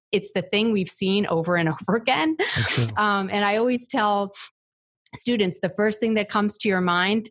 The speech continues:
Speaker 1: is probably not gonna be the best because it's the one that was, like, the pass, path was, like, already kind of laid out to get to, like, what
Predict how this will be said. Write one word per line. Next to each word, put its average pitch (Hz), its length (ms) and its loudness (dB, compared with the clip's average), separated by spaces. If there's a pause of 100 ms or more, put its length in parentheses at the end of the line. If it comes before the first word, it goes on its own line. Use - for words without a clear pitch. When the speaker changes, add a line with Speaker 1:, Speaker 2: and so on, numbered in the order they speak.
(140)
Speaker 1:
is 190 320 0
probably 190 540 0
not 165 200 2
gonna 160 180 0
be 156 120 0
the 151 120 -2
best - 360 -2
because 175 260 0
it's 190 180 -2
the 190 120 -2
one 185 300 0
that 180 160 0
was, 180 200 -2
like, 160 280 0 (260)
the 170 220 4
pass, - 800 -4 (320)
path 185 400 0
was, 185 200 0
like, 165 300 0
already 175 460 0
kind 165 200 0
of 160 160 -2
laid 160 300 0
out 160 440 0
to 190 100 0
get 151 300 0 (160)
to, 160 200 0
like, 151 240 -2
what 151 240 -2